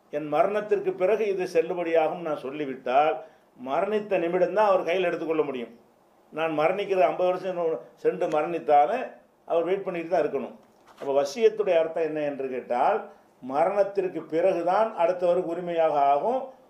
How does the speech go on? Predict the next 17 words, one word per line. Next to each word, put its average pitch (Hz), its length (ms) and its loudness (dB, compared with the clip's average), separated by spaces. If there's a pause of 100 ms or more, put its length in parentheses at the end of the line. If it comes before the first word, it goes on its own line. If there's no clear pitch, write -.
(120)
உசுரோடு 208 480 2
இருக்கிற 180 300 0
வரைக்கும் 165 460 0
இவர் 190 240 0
கையில 160 260 0
தான் 196 160 2
இருக்கும். 147 720 -8 (140)
இதுக்கு 151 240 -6
பேர் 185 160 2
வசியத்து. 139 540 -2 (760)
எழுதி 240 300 2
கொடுத்துருவது, 190 540 2
சொத்தை 165 320 -4
என்ன 202 140 -2
செய்யறது, 175 400 0
எழுதி 220 240 2
கொடுத்துருவது 139 460 -4